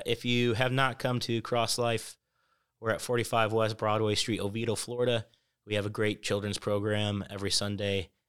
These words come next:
and Wednesday. You can look up all those times on our website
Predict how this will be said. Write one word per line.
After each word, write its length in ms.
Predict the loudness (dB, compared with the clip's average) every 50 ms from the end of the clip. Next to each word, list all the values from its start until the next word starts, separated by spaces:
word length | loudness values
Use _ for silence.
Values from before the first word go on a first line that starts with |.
| _ _ _
and 380 | -6 -4 -2 -2 -2 -2 -2
Wednesday. 400 | -2 -2 -2 -2 -2 -2 0 0
You 120 | 0 -2 -2
can 180 | -4 -6 -6
look 160 | -6 -6 -8 -10
up 180 | -10 -10 -10 -12
all 200 | -14 -14 -14 -16
those 180 | -16 -18 -18 -14
times 540 | -12 -10 -10 -8 -8 -10 -10 -10 -10 -12 -12 _ _ _ _ _ _ _ _ _
on 320 | _ -10 -8 -6 -6 -4 -4
our 120 | -4 -4
website 480 | -2 -2 0 0 0 0 0 -2 -6